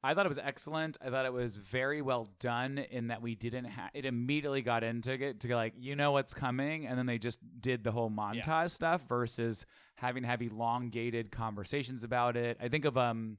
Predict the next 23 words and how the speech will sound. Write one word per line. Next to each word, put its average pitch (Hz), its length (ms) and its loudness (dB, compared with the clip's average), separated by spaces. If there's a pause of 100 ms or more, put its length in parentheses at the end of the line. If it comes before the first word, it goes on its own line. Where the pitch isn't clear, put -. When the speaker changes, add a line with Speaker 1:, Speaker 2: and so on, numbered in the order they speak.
(360)
Speaker 1:
we 139 140 0
really 135 100 4
like 123 120 -2
this 110 120 -10
movie, 117 100 -2
Ryan, 110 240 -4
Happy 117 220 -2
Death 113 240 -2
Day. 139 480 -2
Speaker 2:
Love. 104 220 -6
Speaker 1:
Like 135 220 0
that, 143 320 6
they 131 120 0
have 120 140 -2
to 127 80 -6
kind 127 120 -4
of 113 140 -6
build 123 280 -4
up 120 200 -4
that 107 240 -2
archetype 143 680 -2
and 110 100 -6
that 101 120 -8